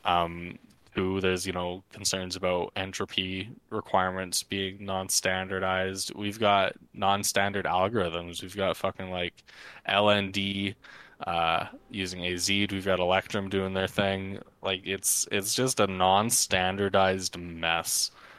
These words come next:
And so for a lot of reasons, while it might seem to the end user, "Oh, this is great, I only have to remember my twenty-four words,"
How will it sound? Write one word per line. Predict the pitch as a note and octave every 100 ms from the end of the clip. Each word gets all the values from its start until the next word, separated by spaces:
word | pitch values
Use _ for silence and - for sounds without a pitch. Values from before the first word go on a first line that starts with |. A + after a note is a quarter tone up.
| -
And | G#2 -
so | G#2+
for | G2+ G2
a |
lot | F#2+ F#2+ G#2 C3 C3
of | G#2+
reasons, | G#2+ A#2+ G#2 F#2+ F2+
while | F#2 F#2
it | F#2
might | F#2+ F#2 -
seem | - - - - A2 G#2+ G#2 F#2+ F2
to | E2
the | F#2 F2+
end | F2+ F#2 F2+
user, | F2 F#2 G2 A2+ A#2 - - - - - _ _ _ _ - _ _ -
"Oh, | G#2 G#2
this | F#2 F2+
is | G2+ F#2
great, | - G#2+
I | E2+ F2
only | F#2 F#2+
have | F#2+
to | G2+
remember | F#2 F#2 G2
my | F#2+
twenty-four | - G2 F#2+ G#2
words," | F2+ F#2 A#2 -